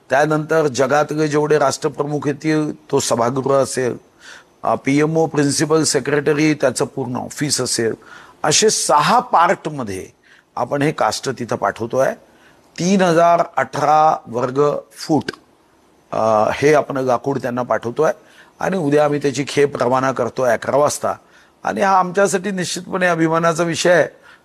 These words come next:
की पंतप्रधान आता महाराष्ट्राच्या खुर्चीवर बसतील आणि आम्ही जे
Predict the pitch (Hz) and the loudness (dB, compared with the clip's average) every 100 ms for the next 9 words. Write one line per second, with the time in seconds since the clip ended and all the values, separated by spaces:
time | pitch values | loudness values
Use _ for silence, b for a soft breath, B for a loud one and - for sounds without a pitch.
0 | - 156 151 156 185 180 185 202 196 185 | -8 -4 0 2 2 2 2 2 2 0
1 | 196 170 165 165 180 180 175 165 139 180 | 0 2 2 -2 -4 -6 -6 -8 -4 -4
2 | 170 175 - 185 135 - b b b 135 | 0 -2 2 2 2 -8 b b b -2
3 | 151 170 139 131 165 180 196 190 170 | 0 2 2 2 0 2 4 4 2